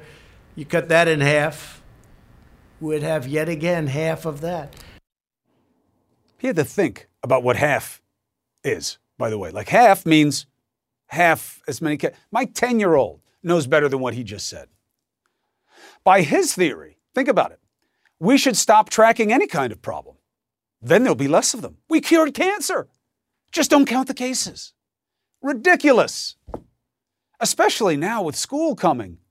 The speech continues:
Speaker 2: No wonder the New York Times and C N N is reporting that the Trump administration confirmed that starting tomorrow,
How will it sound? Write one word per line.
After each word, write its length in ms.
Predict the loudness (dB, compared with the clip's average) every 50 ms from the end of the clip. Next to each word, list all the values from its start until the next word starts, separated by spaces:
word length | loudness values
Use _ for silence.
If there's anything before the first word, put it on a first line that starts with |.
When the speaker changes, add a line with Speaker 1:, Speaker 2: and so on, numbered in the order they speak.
| _ _ _ _ _ _ _ _ _ _ _
Speaker 2:
No 100 | -2 0
wonder 240 | 2 2 2 2
the 100 | 2 2
New 80 | 0 0
York 280 | 2 2 2 2 0 0
Times 380 | 0 0 2 2 0 -2 -4
and 80 | -6 -6
C 240 | -2 0 2 2 2
N 80 | 2
N 120 | 0 -2 -4
is 140 | -4 -4
reporting 480 | -6 -6 -6 -4 -2 0 0 0 -2 -4 -8 -10 _
that 120 | -6 -4 -4
the 80 | -6
Trump 300 | -2 2 2 2 2 2
administration 880 | -2 -2 -2 -4 -4 -4 -6 -2 -2 -2 -2 -2 -4 -4 -6 -6 -8 -14 _ _ _ _ _
confirmed 420 | -4 -4 -2 2 4 4 4 4 2
that 120 | 0 0
starting 500 | 0 0 4 6 6 6 6 2 0 0
tomorrow, 640 | 0 0 2 4 4 4 6 4 4 2 -2 -10 _